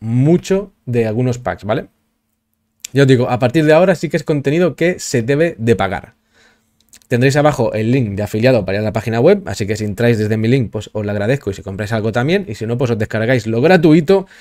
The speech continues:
que es a lo que habéis venido al vídeo seguro. Así que nada, espero que os esté gustando esto, y a partir de ahora, pues, iré utilizando estas cosas para editar mis vídeos, y entonces siempre lo dejaré en la cajita de la descripción, y si tenéis cualquier duda de estos packs, de si es seguro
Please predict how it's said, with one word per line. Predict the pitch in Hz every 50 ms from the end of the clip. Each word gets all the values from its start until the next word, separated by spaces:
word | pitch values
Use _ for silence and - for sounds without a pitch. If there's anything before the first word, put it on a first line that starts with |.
| - - - _ _
que | - 147 156
es | 156 - -
a | 131
lo | 127 127
que | 117 120
habéis | 123 135 117
venido | 120 123 131 135 147 151 - -
al | 104 104 101
vídeo | 113 127 127 143 151 160 175 185
seguro. | - - - 104 101 110 117 107 98 92 90 - _ _ _ _ _ _ _ _ _ _
Así | - 107 113 - 127 131 123
que | 127 143 135 123 117 113 113
nada, | 120 131 113 73
espero | 104 104 - 127 120 123 117
que | 101 117 117 113 113 110 110 113 110
os | 104
esté | 110 - -
gustando | 113 107 104 - - 113 113 117 120
esto, | 123 123 123 214 233 - - - - - - _ _ _ _ _ -
y | 139 135 131 127
a | 123 123
partir | 131 123 107 147 156
de | 160
ahora, | 160 165 170 165 147 -
pues, | 165 175 170 - _
iré | - 120 120
utilizando | 127 127 127 135 131 135 139 151 156 -
estas | 123 131 123 - 139 123
cosas | - 139 139 156 -
para | - 139 120
editar | 113 107 104 123 127
mis | 127 120 113 104 104
vídeos, | 131 196 185 120 101 98 - _ _
y | - 113
entonces | 110 107 117 131 127
siempre | 139 127 123 135
lo | 127
dejaré | 127 120 127 120 135 147 - 123
en | 120
la | 117 113
cajita | 107 113 110 - 143 127 120 113
de | 113 110
la | 107
descripción, | 110 110 - - 127 120 - - 160 185 214 196 - - - - -
y | - 131
si | - 139 117
tenéis | 113 131 160 170 127
cualquier | - - 127 120 120 107 - - 151 160 156 156
duda | 175 185 160 147 123 107
de | 104 107
estos | 101 - - 120 104 -
packs, | - - 151 156 160 147 - -
de | 104 107 104 104 101 104 101 101 101 101 101 104 101 98
si | - - 117
es | 113
seguro | - - 117 135 147 143 147 143 143 143 147 147 143